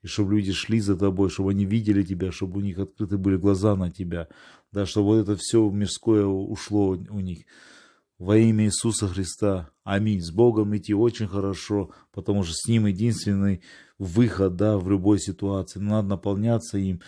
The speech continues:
жить им, Слово практиковать, молиться. Знаешь, знаете, это очень, очень важный момент, потому что бывают какие-то вещи, там,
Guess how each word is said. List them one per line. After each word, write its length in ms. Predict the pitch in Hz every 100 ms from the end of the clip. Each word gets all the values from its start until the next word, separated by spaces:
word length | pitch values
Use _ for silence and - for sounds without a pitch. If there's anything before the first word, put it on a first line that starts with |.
| - -
жить 360 | 85 113 -
им, 140 | 104 92
Слово 460 | - - 110 110 95
практиковать, 840 | - 98 - 92 104 104 110 98 - - _
молиться. 560 | 101 101 113 113 - 95
Знаешь, 400 | 85 104 101 82
знаете, 680 | 101 101 90 101 104 90 90
это 180 | 90 95
очень, 400 | 98 92 95 85 - _ -
очень 300 | 101 - 107
важный 420 | 101 110 95 95
момент, 420 | 92 92 95 90
потому 180 | 92 90
что 120 | 82
бывают 440 | 90 101 104 104 92
какие-то 520 | 90 87 101 101 90 - - _
вещи, 400 | 98 113 104 -
там, 320 | 90 95 92